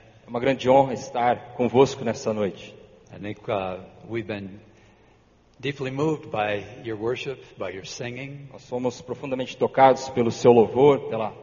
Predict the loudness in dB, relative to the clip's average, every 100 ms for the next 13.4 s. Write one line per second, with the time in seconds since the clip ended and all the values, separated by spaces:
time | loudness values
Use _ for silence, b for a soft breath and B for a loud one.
0 | -20 -8 -6 -2 -2 -2 -4 0 0 -2
1 | -8 -20 -20 -20 -20 _ _ _ _ -8
2 | -4 -4 -4 -8 -10 -12 -18 -20 _ _
3 | _ _ _ _ -12 -10 -4 -4 -4 -6
4 | -6 -6 -6 -10 -10 -10 -12 -12 -12 -8
5 | -6 -4 -8 -14 -16 -14 -14 -10 -10 -10
6 | -14 -14 -12 -12 -14 -14 -10 -8 -10 -12
7 | -8 -8 -8 -2 4 6 6 2 -12 -10
8 | -6 0 0 -2 -8 -16 -12 -6 -6 -2
9 | -2 -4 -10 -6 -6 -8 -10 -2 2 2
10 | -2 -16 -18 -20 -20 -20 _ _ _ _
11 | _ -10 -6 -4 -6 -12 -18 -20 -18 -6
12 | -6 -6 -10 -10 -10 -10 -8 -6 -2 -2
13 | -2 -6 -14 -18